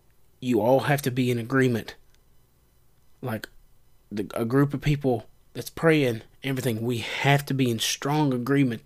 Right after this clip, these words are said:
and with no doubt whatsoever that God's not gonna do this. I mean, like, you can't have any doubt whatsoever. Everybody has to, has to come in agreement in belief and faith.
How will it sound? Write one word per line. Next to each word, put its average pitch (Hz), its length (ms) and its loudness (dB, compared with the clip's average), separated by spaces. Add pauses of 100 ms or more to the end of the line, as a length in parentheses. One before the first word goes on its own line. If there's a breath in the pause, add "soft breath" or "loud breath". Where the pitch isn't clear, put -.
and 117 320 -2
with 113 160 -6
no 147 520 4
doubt 131 520 0
whatsoever 120 800 0 (2000 soft breath)
that 127 400 0 (760)
God's 127 320 2
not 117 120 -4
gonna 113 160 -2
do 151 120 6
this. 113 400 0
I 117 40 -4
mean, 127 160 2
like, 117 240 0
you 139 80 0
can't - 280 -2
have 131 460 0
any 135 240 2
doubt 123 340 4
whatsoever. 117 540 -2 (640)
Everybody 139 460 4
has 135 220 4
to, - 100 -8 (120)
has 135 260 2
to 113 80 -6
come 147 280 4
in 165 120 6
agreement 139 460 4 (1600)
in 120 160 2
belief 135 520 6
and 107 160 -4
faith. - 440 -2